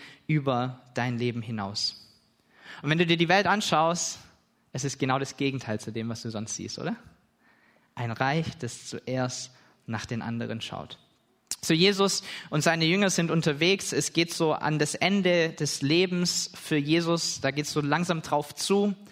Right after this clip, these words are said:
Und sie sind unterwegs nach Jerusalem. So das letzte Mal, dass er dort einreist. Und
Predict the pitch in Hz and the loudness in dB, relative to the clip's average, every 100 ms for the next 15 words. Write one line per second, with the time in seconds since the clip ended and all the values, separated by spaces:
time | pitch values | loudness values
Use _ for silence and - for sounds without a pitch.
0 | - - - 151 156 151 202 220 170 165 | -18 -16 -4 0 2 2 4 4 2 2
1 | 160 151 185 - 147 147 147 175 151 120 | 2 2 2 0 0 0 2 2 2 0
2 | 117 110 - - - - - 147 147 - | -2 -4 -10 -18 -20 -12 -2 0 2 2
3 | 160 190 - 175 160 160 185 175 156 156 | 0 0 0 0 2 4 4 4 2 0
4 | - 151 139 143 143 - 139 139 - - | -2 2 2 2 0 0 0 0 -8 -2
5 | 147 151 175 185 180 147 160 185 196 - | 2 4 4 2 2 2 2 2 2 0
6 | - 143 143 | -2 -2 -2